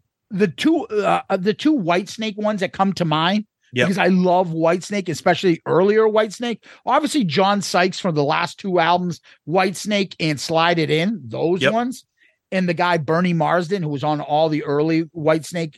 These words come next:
Speaker 1: albums, those guys are together. And then you got, neither of us mentioned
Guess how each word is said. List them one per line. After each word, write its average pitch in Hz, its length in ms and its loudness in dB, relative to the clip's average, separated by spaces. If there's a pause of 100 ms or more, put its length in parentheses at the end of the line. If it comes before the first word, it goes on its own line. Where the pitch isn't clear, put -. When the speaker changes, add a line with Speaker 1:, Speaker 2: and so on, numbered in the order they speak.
Speaker 1:
albums, 170 540 0 (400)
those 170 300 2
guys 160 360 0
are 139 120 -6
together. 160 560 0 (260)
And 214 120 -6
then 262 260 -4
you 202 160 -2
got, 208 280 -2 (220)
neither 247 380 4
of 180 100 0
us 170 140 0
mentioned 170 360 -2